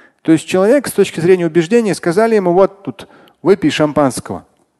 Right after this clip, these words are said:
Ну, че такого? Как чего такого? Алкоголь в любом количестве, в малом или в большом, мусульманину запрещен. Сказали ему: «Ну ладно, вот попробуй такую-то сигарету». «Какую?»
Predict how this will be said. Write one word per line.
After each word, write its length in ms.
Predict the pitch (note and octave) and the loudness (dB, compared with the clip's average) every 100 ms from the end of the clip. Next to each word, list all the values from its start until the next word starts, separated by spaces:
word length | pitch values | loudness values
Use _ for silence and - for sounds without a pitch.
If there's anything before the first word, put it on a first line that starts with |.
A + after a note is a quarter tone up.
| _ - | _ -4
Ну, 100 | A4+ | 0
че 180 | D#4+ C#4 | 2 2
такого? 520 | - F#3 - A2 E2 - _ _ _ _ _ _ _ _ _ _ _ | 2 0 2 0 -2 -10 _ _ _ _ _ _ _ _ _ _ _
Как 240 | C#3+ C3 | -2 -2
чего 220 | - C3 | 0 0
такого? 500 | A#2+ - - A#2+ F2 - _ _ | 0 -2 -2 -2 -2 -14 _ _
Алкоголь 720 | C#3+ C#3+ D3+ C#3+ G3+ B3+ B3+ - _ | -4 -2 -4 2 4 4 2 -10 _
в 160 | - A2 | -6 0
любом 680 | F#3 G3+ F3+ D3 G2 F#2+ _ | 2 2 4 4 2 -6 _
количестве, 840 | - C3+ G#3 - G#3 - G#3+ A3+ A#3 - _ | -4 0 0 0 -4 -2 0 0 0 -8 _
в 140 | G#2 | -10
малом 520 | A#2 D#3 F#3 D#3+ B2 G#2+ | -2 2 4 4 2 -2
или 260 | - C#3 | -2 0
в 100 | A#2 | 0
большом, 540 | A2+ B2+ - F3+ G#3+ A#3 - | 2 0 2 2 2 -2 -4
мусульманину 600 | B2+ - D#3+ E3 D#3 C3 | -4 -2 -2 0 0 0
запрещен. 720 | A#2 D3 D3+ B2 G#2+ - - _ _ _ _ _ _ _ | 2 0 2 0 -2 -6 -12 _ _ _ _ _ _ _
Сказали 440 | - F3 A#3+ B3 | -4 0 2 4
ему: 180 | A3+ F#3+ | 2 2
«Ну 140 | G3 | 4
ладно, 280 | B3 C#4+ B3+ | 4 4 6
вот 160 | A#3+ - | 4 4
попробуй 400 | G3 A3+ C4+ C4 | 2 2 2 2
такую-то 400 | F#3+ G3 F3+ D3 | 0 0 0 0
сигарету». 580 | - C#3 C#3+ G#2+ - - _ _ | -4 0 0 0 -4 -18 _ _
«Какую?» 460 | A#2+ - D#3 G#2 | -10 -2 0 0